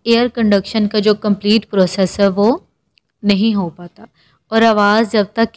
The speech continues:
inner ear तक नहीं जाती, it means वो आवाज़ को हम, अ, transmit नहीं कर सकते, क्योंकि वो हमारे brain तक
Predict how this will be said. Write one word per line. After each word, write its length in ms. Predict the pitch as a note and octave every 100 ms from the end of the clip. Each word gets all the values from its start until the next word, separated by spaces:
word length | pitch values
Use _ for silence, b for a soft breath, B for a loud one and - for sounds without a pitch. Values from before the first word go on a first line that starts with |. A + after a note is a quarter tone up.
| -
inner 300 | G3+ A3 B3+
ear 240 | A#3+ A3+
तक 240 | G3+ A#3 A#3
नहीं 320 | G#3 F#3+ A#3 C4
जाती, 480 | A#3 F#3+ G#3+ G#3+ G#3+ B B _ B3
it 140 | A3
means 460 | A3 G#3+ G#3+ A3 - _ _ -
वो 80 | A3+
आवाज़ 520 | - G3+ F#3+ F#3 F#3
को 160 | A3+
हम, 340 | A3 G3 G3 G3 _ _ _ -
अ, 200 | F#3+ F#3+
transmit 600 | F#3 G3+ F#3+ F#3+ A3 G#3 -
नहीं 260 | F#3 B3
कर 140 | C4 A3
सकते, 460 | - F#3 - G3 G3 B B B
क्योंकि 220 | - A3 A3+
वो 140 | G#3+
हमारे 380 | G#3+ G3+ F#3 F#3
brain 340 | F3+ F3+ F3+
तक 220 | F3 B3+